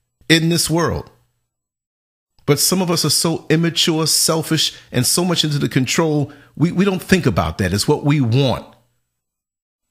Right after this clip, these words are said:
"I control this. You're gonna listen to me." Oh, hell no. I'm gonna yank this steering wheel.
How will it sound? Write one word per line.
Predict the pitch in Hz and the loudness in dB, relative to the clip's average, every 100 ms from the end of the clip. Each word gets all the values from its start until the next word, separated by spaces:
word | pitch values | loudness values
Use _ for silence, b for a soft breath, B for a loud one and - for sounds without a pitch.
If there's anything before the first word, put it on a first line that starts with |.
| - | -4
"I | - 135 117 | 0 0 0
control | 135 117 - 117 98 | 0 0 0 0 0
this. | 85 117 - | 0 0 0
You're | 160 | 0
gonna | 151 143 | 0 0
listen | 113 135 151 151 131 | 0 0 0 0 0
to | 147 | 0
me." | 131 139 90 69 - _ _ _ _ _ _ - | 2 0 0 -4 -10 _ _ _ _ _ _ -2
Oh, | 127 135 101 | -2 0 0
hell | 135 160 156 135 113 | 2 2 2 0 0
no. | 110 127 101 82 67 - - _ _ _ _ _ _ _ _ | 0 0 -2 -6 -8 -12 -18 _ _ _ _ _ _ _ _
I'm | 135 151 | 0 2
gonna | 113 | 0
yank | 98 139 151 - | 2 0 0 0
this | 156 - | 0 0
steering | - 180 160 123 | 0 2 2 2
wheel. | 120 110 107 | 2 0 -2